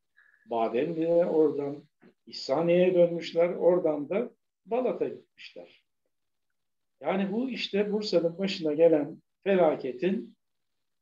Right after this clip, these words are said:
bir hikayesidir. Bu hikayenin sonunda Bursa, Bursa'nın başına neler geldi? Bursa'nın başına üç alanda büyük felaket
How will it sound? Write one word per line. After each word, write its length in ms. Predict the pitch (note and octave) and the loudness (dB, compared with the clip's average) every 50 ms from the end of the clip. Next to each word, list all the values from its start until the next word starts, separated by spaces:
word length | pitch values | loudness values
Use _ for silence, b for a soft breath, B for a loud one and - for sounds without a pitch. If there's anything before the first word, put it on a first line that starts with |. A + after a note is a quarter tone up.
| _ | _
bir 100 | E3 G3 | -10 -10
hikayesidir. 1080 | F#3 E3 D3+ D3+ - F#3 E3+ E3 F3 E3+ F3 E3 - - G3+ D#3 C#3+ B2 - - _ _ _ _ _ _ _ _ _ _ _ _ _ - | -8 -8 -10 -6 0 2 2 4 4 4 4 2 0 -2 -6 -6 -6 -8 -10 -14 _ _ _ _ _ _ _ _ _ _ _ _ _ -10
Bu 120 | F3+ A#3 | -6 -4
hikayenin 580 | B3+ A#3+ - - A3+ G#3 G3+ G#3 G#3 G3+ G#3 A3 | -4 -2 2 4 4 6 6 6 6 4 4 2
sonunda 800 | G#3 - G#3 G3+ G3 G3 G3 F#3+ F#3 F3 F3+ D#3+ C#3+ - - - _ _ _ _ _ _ _ _ _ _ _ _ _ _ _ - | 2 2 4 6 6 8 6 6 6 4 4 4 2 2 -4 -14 _ _ _ _ _ _ _ _ _ _ _ _ _ _ _ -8
Bursa, 540 | G#3 B3 A#3 A#3 - F#3 F3 - - - - _ _ _ _ _ _ _ _ _ _ _ _ _ _ _ _ _ _ _ _ - | -6 -6 -6 -4 -2 -2 0 0 -2 -4 -10 _ _ _ _ _ _ _ _ _ _ _ _ _ _ _ _ _ _ _ _ -10
Bursa'nın 480 | F#3+ A#3 - - G3+ G3+ G#3 G#3 G3 F3 | -10 -8 -4 -2 0 0 0 0 4 4
başına 340 | F3 F3 - G3 G3+ G3 | 2 2 2 0 0 2
neler 300 | F#3 F3+ F3 F3 F3 E3+ | 4 4 4 4 4 4
geldi? 340 | D#3 C#3 C#3 A#2+ A2+ A2 - _ _ _ _ _ _ - | 2 0 -2 -4 -6 -8 -12 _ _ _ _ _ _ -14
Bursa'nın 420 | F#3+ F#3 F#3 F3+ F3+ F#3+ F#3 E3 | -12 -10 -8 -6 -4 -2 0 2
başına 560 | D#3+ D#3+ D#3 D#3+ E3+ F3 F#3 G3 G3 - - _ - | 2 2 2 0 -2 -2 -2 -4 -4 -8 -12 _ -2
üç 380 | A#3 A#3+ A#3 A#3 - - - - | -2 0 0 -2 -4 -8 -6 -2
alanda 720 | E3 E3 D#3 C#3+ C#3 C#3 C3 B2 C#3+ E3 G3+ B3 - - _ _ _ _ _ _ _ _ _ _ _ _ _ _ _ _ _ _ _ _ _ | 0 0 0 0 -2 -4 -4 -2 0 0 0 0 -2 -8 _ _ _ _ _ _ _ _ _ _ _ _ _ _ _ _ _ _ _ _ _
büyük 260 | C#3 D3+ F#3+ G3+ G3 - | -6 0 0 0 0 2
felaket 760 | - D#3 D#3 D3 C#3+ C3+ C3 - - C3 - - - _ | 4 4 4 6 4 2 -2 -2 -4 -6 -6 -8 -12 _